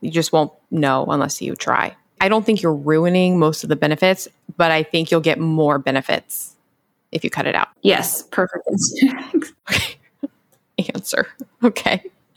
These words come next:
Speaker 1: Well, this has been absolutely wonderful. So a few things for listeners before we go. If you would like to submit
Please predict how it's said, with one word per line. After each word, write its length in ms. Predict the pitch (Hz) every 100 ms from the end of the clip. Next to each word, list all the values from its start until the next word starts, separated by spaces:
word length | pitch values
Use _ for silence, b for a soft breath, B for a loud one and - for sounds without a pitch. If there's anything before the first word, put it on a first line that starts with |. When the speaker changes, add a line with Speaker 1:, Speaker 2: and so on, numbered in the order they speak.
| B B B B B B B B B -
Speaker 1:
Well, 460 | 214 208 214 214
this 260 | 202 247 285
has 100 | 285
been 200 | 311 277
absolutely 500 | 202 196 - 220 214
wonderful. 720 | 185 180 170 175 175 170 175
So 360 | - - 185 180
a 80 | 185
few 180 | 214
things 260 | 214 240 233
for 100 | 214
listeners 460 | 190 190 190 180 -
before 300 | 185 185 170
we 120 | 165
go. 500 | 156 160 160 160 160
If 160 | - 196
you 60 |
would 120 | 185
like 160 | 175 190
to 80 | 247
submit 400 | - 240 208